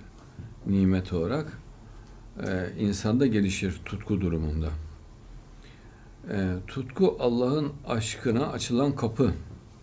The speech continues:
Allah aşkında meydana gelen, vücutta meydana gelen şiddetli haz ve lezzet. Ee, Allah'ı çok sevdiğinde kul,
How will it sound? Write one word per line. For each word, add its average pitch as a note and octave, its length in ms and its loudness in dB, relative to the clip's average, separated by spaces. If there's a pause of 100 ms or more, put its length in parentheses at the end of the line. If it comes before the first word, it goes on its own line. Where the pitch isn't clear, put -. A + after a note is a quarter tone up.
(880)
Allah A2+ 280 2
aşkında G#2 540 2
meydana G#2+ 500 4
gelen, G2+ 360 4 (840)
vücutta G#2+ 500 2
meydana F#2+ 420 6
gelen G2 360 2 (760)
şiddetli A2 960 2 (100)
haz G#2+ 500 6
ve G#2+ 160 6
lezzet. G2 600 2 (1600)
Ee, - 40 -10 (960)
Allah'ı G#2+ 480 2
çok C#3+ 280 -2
sevdiğinde F#2 600 2
kul, D3 260 -2